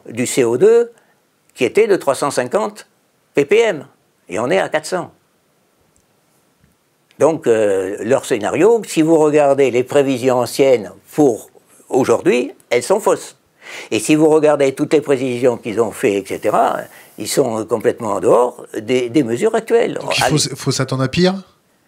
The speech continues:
Speaker 1: Non, il faut s'attendre à, à, à je ne sais pas. Je ne sais pas. Moi, moi, tout ce que je sais, c'est que dans
Speaker 2: C'est que je ne sais rien.
Speaker 1: C'est que je sais rien. Si, hein,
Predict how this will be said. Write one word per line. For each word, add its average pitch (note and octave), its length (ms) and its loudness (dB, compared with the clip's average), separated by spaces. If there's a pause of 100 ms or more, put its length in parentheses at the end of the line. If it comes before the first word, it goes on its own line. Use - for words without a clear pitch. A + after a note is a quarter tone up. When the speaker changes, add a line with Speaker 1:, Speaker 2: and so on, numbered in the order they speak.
(460)
Speaker 1:
Non, C4+ 340 2
il - 80 0
faut - 160 -2
s'attendre D3+ 480 0
à, A#2 400 2
à, A#2 40 2 (260)
à C#3 80 0
je D#3+ 100 0
ne D#3 80 0
sais F#3+ 140 0
pas. A#3+ 280 -2 (440)
Je E3 100 0
ne F#3+ 100 0
sais F#3+ 140 0
pas. A#3+ 220 0
Moi, F3+ 260 0
moi, F#3 220 0
tout D#3 120 -4
ce - 120 -8
que D3 80 2
je C3 140 0
sais, A#3+ 340 2
c'est - 220 0
que - 120 0
dans C3 400 2 (160)
Speaker 2:
C'est - 140 -20
que C3 80 -8
je C#3+ 80 2
ne D#3 60 0
sais D3 140 -2
rien. A#2 240 -4 (280)
Speaker 1:
C'est - 220 0
que G#3 100 0
je F#3+ 80 0
sais F3+ 140 -2
rien. C#3 240 -2 (160)
Si, A2 260 -6
hein, E3+ 240 -4